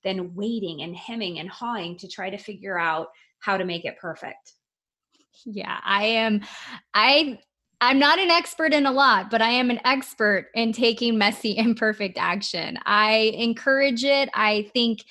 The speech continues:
Speaker 2: getting something out into the world is better than holding on to it. And for me, it's just, it's a weight off my shoulders, and it clears this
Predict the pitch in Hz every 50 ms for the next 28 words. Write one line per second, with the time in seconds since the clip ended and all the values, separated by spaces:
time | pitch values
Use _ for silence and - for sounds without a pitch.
0 | - - _ _ - 254 254 277 269 254 - 277 262 254 247 233 214 220 233 240
1 | 240 247 240 - 254 240 240 233 233 233 233 214 180 220 214 196 - 208 208 214
2 | 226 214 208 202 190 202 220 208 208 208 185 180 180 196 202 - 294 285 285 277
3 | 277 262 254 - 285 262 240 240 277 320 349 302 226 - - - 285 285 277 -
4 | - - - - - - _ _ _ 269 277 269 320 302 262 214 220 220 247 285
5 | 302 302 285 - 269 240 214 202 - - 220 208 226 226 196 143 - - - 220
6 | 226 226 196 - - - - 233 240 262 285 269 - - 277 254 233 214 - -
7 | -